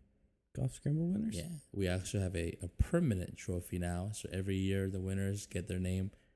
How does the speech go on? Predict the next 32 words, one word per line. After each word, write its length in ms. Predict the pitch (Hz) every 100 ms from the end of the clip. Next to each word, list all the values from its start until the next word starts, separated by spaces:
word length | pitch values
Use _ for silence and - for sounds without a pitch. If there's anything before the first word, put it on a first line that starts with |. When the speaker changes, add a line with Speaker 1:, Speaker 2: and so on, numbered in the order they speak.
| _ -
Speaker 1:
Mm-hmm. 160 | 95
Speaker 2:
attached 280 | 92 87 -
to 60 | 92
the 40 |
little 220 | 90 92
trophy. 460 | 92 - 95 - 98 -
It's 140 | - -
very 200 | 92 95
cool. 220 | - 90 123
Speaker 1:
It's 120 | - 113
like 100 | 107
a 40 |
traveling 500 | - 107 104 98 95
trophy. 420 | - 92 92 82
Speaker 2:
Yeah, 400 | 175 220 185 123 123
that's 60 | 117
Speaker 1:
So, 60 | 104
Speaker 2:
what 80 | 101
it's 100 | 95
called. 260 | - 95 95 -
Thanks, 180 | 101 98
Speaker 1:
yeah, 140 | 110
Speaker 2:
Brian. 200 | 110 95 - 117
Speaker 1:
yeah, 60 |
no 120 | 113 107
problem. 320 | - 110 107 - - - - - _
Um, 260 | 147 143 139
that's, 260 | 151 160 -
uh, 240 | 120 107 107
we 140 | 123
also 280 | 135 151 135
do, 560 | 120 117 110 104 104